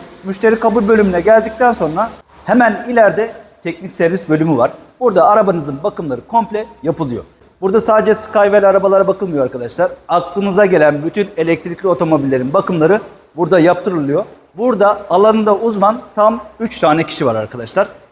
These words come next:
Elektrikli arabanızı güvenle bunlara emanet edebilirsiniz. Çünkü bu üç kişi özel eğitimden geçmiş. Elektrikli otomobillerin bataryası konusunda, elektrik aksamı konusunda yeterlilik belgelerine sahip kişiler. Dediğim gibi burada sadece Skywell'in bakımı yapılmıyor.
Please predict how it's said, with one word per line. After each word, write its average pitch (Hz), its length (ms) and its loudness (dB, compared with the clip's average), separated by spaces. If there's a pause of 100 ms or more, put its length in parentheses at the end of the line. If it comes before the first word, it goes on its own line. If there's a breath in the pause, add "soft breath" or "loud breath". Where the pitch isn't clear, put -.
(100)
Elektrikli 190 540 2
arabanızı 156 440 2
güvenle 160 500 0
bunlara 208 400 2 (160)
emanet 156 380 -2
edebilirsiniz. 151 680 -4 (120)
Çünkü 220 380 0
bu 180 160 2
üç 220 160 0
kişi 220 380 0 (140)
özel 165 240 4
eğitimden 156 480 2
geçmiş. - 320 -10 (120)
Elektrikli 180 520 -2
otomobillerin 135 840 -2 (340)
bataryası 156 560 0
konusunda, 110 600 -4 (240)
elektrik 156 400 -4
aksamı 151 480 0
konusunda 113 500 -8 (380)
yeterlilik 180 500 -2
belgelerine 143 480 0 (240)
sahip 143 460 0
kişiler. - 300 -14 (340)
Dediğim 214 260 0
gibi 143 200 -2
burada 185 180 2
sadece 196 280 2
Skywell'in 185 720 0
bakımı 185 280 -8
yapılmıyor. 175 540 -2